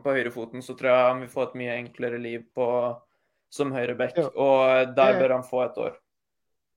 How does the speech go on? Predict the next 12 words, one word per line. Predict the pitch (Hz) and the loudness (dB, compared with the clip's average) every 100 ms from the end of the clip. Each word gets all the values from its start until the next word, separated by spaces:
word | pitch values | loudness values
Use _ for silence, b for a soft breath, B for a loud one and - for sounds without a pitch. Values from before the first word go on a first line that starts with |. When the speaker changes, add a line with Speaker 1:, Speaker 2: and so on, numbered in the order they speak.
| _ | _
Speaker 2:
Det | 208 | 6
er | 202 170 170 | 6 6 2
en | 170 | -2
ting, | - - - _ _ | -4 -16 -20 _ _
men | 170 175 | -2 0
i | |
tillegg | 165 180 170 120 | 0 0 0 0
så | 160 | 0
er | 165 | 0
det | 143 | 0
mye, | 151 175 127 - _ _ _ | -2 -2 -4 -8 _ _ _
eh, | 151 143 139 139 135 143 | -2 0 0 -2 -2 -6